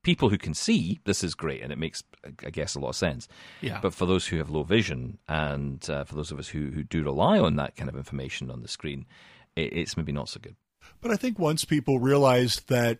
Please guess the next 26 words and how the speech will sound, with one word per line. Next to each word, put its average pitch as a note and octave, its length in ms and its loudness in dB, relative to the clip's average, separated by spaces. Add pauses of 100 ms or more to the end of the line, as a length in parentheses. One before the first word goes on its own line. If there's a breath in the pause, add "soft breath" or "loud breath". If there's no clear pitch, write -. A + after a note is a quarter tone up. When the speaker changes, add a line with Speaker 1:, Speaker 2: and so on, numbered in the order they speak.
(380)
Speaker 3:
the A#2+ 240 0
Siri B2 540 2
window A#2+ 600 6
or A2+ 280 2
banner, A#2+ 540 4
really A2 320 4
more G#2 320 0
like C3 280 4
it, A2+ 160 2 (340 loud breath)
you B2 80 2
know, B2 100 6
just A#2+ 220 2
the - 60 2
same C#3 220 6
as A#2 80 2
you B2+ 80 2
get A#2+ 100 4
a A#2 60 4
notification B2+ 540 4
banner A#2+ 280 4
at A2 80 2
the - 60 -8
top D3 240 6
of C#3 60 2
your A#2 80 4
screen, A2+ 480 2